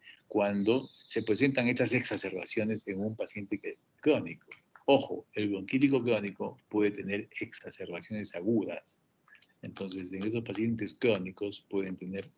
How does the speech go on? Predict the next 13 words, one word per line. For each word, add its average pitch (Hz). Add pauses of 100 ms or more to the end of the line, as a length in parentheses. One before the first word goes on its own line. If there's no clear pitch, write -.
colonización 110 (320)
de 98
gérmenes 110 (220)
patógenos, - (340)
colonización 107
de 101
gérmenes 104
patógenos, 101
y 98
puede 113
haber 113
una 113
exacerbación 110